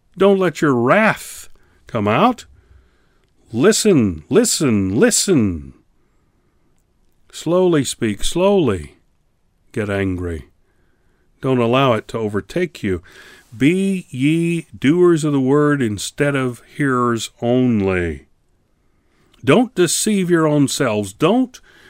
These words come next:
be as that humankind going before that mirror,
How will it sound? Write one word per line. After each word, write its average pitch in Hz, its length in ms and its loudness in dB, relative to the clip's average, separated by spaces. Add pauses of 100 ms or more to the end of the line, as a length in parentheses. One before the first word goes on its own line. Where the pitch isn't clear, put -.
(180)
be 190 360 0
as 139 260 0
that 135 320 -4
humankind 151 1000 0
going 214 400 0
before 185 440 -2
that 165 280 -2
mirror, 127 720 0